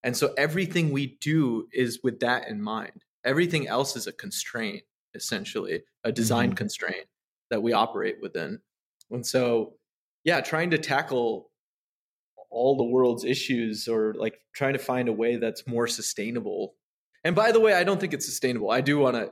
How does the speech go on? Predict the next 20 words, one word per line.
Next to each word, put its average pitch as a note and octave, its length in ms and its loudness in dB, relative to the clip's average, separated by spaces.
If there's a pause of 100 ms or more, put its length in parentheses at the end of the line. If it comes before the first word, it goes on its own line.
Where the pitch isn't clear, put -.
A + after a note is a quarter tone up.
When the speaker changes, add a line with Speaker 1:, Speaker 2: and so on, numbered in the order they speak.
Speaker 1:
I B2+ 100 2
do D#3 160 2
wanna C3+ 220 2
call B2 220 0
that G#2 180 2
out. A2 320 -2
Like, A2 180 -4
my, B2 340 2 (360)
<laughs> - 380 -16
my D3 140 2
adrenals C#3+ 680 4
or B2+ 60 2
my B2+ 160 4
nervous C3+ 360 2
system A#2+ 360 -4
get A2 160 -2
wrecked A#2 560 0
pretty B2+ 200 0
much, A#2 180 0
Speaker 2:
Yep. G#2 160 2